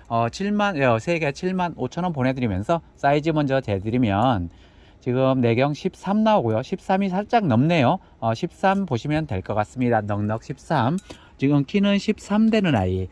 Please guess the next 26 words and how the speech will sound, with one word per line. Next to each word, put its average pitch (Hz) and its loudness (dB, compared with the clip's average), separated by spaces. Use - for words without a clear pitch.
이 151 -2
아이들 180 -2
지금 156 -6
이만 139 -2
오천 127 -6
원이고요. 110 -4
칠만 208 -6
오천 - -8
원 185 -4
보내드리면서 117 -6
이 165 2
아이에게는 151 0
이렇게 110 -6
블루 165 0
컬러, 107 -2
어, 113 -6
블루 139 -2
이렇게 139 -6
하나 147 0
올려드리면서 131 -4
네 147 0
개 202 2
보내드리면서 151 -4
칠만 190 -6
오천 156 -8
원입니다. 117 -6